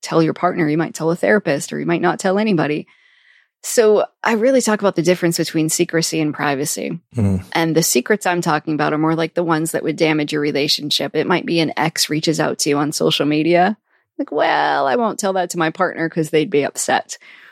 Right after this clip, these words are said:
Speaker 1: Or, "I actually got a job opportunity, but I didn't want to take it. So I didn't bother to tell my partner 'cause, you know, I didn't want them to, to be mad I didn't take this job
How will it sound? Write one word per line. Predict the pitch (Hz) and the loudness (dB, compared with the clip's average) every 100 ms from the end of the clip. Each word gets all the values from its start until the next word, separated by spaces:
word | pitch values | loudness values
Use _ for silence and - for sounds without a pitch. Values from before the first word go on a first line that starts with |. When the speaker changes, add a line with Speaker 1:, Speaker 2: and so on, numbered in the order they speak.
| - _ - | -20 _ 0
Speaker 1:
Or, | 175 165 165 - | 2 4 2 0
"I | 208 | 0
actually | 240 277 - 240 | 2 0 0 0
got | 160 180 | 2 2
a | |
job | 196 196 202 | 2 2 2
opportunity, | 208 202 214 - 220 220 214 | 0 0 -2 0 0 2 2
but | 202 160 | 2 0
I | |
didn't | 139 170 - | 0 -2 -2
want | 165 | -2
to | |
take | 156 160 165 | 2 0 2
it. | 175 - | -2 -2
So | 156 | 0
I | |
didn't | 170 170 | 0 2
bother | 165 160 151 | 0 0 -2
to | |
tell | 165 156 | -2 -2
my | 156 147 | -2 -2
partner | 165 160 - 147 | -2 -2 -2 -6
'cause, | - 147 160 - - | -6 -6 -6 -10 -10
you | - | -6
know, | 131 151 | -4 -2
I | 202 | -2
didn't | 175 151 | 0 0
want | 147 156 | 0 0
them | 147 156 | -2 -2
to, | 147 147 156 | -2 -4 -6
to | - | -2
be | 175 | 2
mad | 156 151 151 | 2 2 0
I | 151 | -2
didn't | 151 156 | -4 -4
take | 156 151 | -2 -2
this | 151 151 | -2 -2
job | - 147 151 | 2 2 2